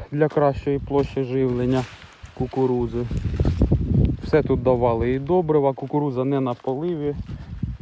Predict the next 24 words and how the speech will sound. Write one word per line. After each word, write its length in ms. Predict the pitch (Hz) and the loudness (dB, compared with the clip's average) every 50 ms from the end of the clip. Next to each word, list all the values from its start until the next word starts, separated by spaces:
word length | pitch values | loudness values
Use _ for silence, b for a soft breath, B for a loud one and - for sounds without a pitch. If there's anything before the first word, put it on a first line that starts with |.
| - 131 117 | -12 -12 -10
Бачите, 360 | 117 131 135 127 - 127 123 | -10 -10 -10 -10 -10 -10 -10
крапельної 600 | - - 131 135 127 113 - 123 123 123 123 123 120 | -10 -8 -8 -8 -8 -8 -10 -10 -10 -8 -10 -10 -12
стрічки 460 | - - 123 123 117 - _ 123 120 | -14 -14 -14 -14 -14 -14 _ -12 -10
нема. 360 | 127 131 143 151 170 165 147 - - _ _ _ _ _ _ b b b b b b b _ _ | -10 -10 -10 -10 -10 -12 -12 -14 -20 _ _ _ _ _ _ b b b b b b b _ _
Кукуруза 440 | - 135 - - 143 151 135 131 135 | -16 -14 -12 -10 -8 -8 -6 -6 -6
не 140 | 139 139 127 | -6 -6 -8
на 160 | 123 120 120 | -8 -10 -14
поливі, 540 | - - 127 135 151 175 180 165 143 147 135 | -12 -10 -8 -8 -8 -8 -8 -10 -8 -8 -4
гербіцида 600 | 131 143 139 131 143 139 - - 143 127 117 117 | -4 -4 -2 -2 -4 -6 -4 -6 -6 -4 -2 -2
вона 220 | 117 117 113 117 | -2 -2 -2 -2
не 120 | 120 127 131 | -2 -4 -4
бачила. 580 | 135 156 175 170 - - 151 139 139 143 139 - - b b b b b b b b b b - - - _ _ _ _ B B B B B B B B B B B B | 0 0 0 0 0 -4 -6 -4 -4 -4 -6 -8 -14 b b b b b b b b b b -20 -20 -20 _ _ _ _ B B B B B B B B B B B B
Міжрядку 640 | 143 143 143 131 143 151 139 135 - - 135 127 113 - - _ _ _ _ _ _ _ _ - _ _ _ _ _ _ _ _ _ B B B B B B B B - | -2 -2 0 2 2 2 0 0 -2 -2 -4 -4 -4 -4 -12 _ _ _ _ _ _ _ _ -20 _ _ _ _ _ _ _ _ _ B B B B B B B B -8
руками, 520 | 131 131 135 - 143 135 127 127 127 127 127 B B B B B B B - _ - 120 | -6 -6 -2 0 0 0 0 0 -4 -6 -8 B B B B B B B -20 _ -10 -8
е, 20 | |
не 380 | 120 117 120 120 117 123 131 131 | -6 -4 -4 -4 -2 -2 0 -2
руками, 380 | 131 127 151 143 135 139 127 | 0 0 0 2 2 2 0
а 40 | 131 | 0
трактором 480 | - 135 131 120 - - 131 127 123 - | 2 2 0 0 0 -2 -2 -2 -2 -2
пропололи, 600 | - 135 123 - - 147 165 175 156 135 127 120 | -2 -4 -2 0 -2 0 2 2 2 2 2 0
а 80 | 120 | 0
в 60 | 117 | 0
рядку 420 | 120 127 123 - - - 147 139 - B B B B B B B B - - - - | -2 -2 -4 -4 -4 -2 -2 -2 -4 B B B B B B B B -18 -18 -12 -6
руками 580 | 127 127 127 110 - 120 117 113 113 113 113 | -2 -2 -2 0 0 0 0 0 -2 -4 -6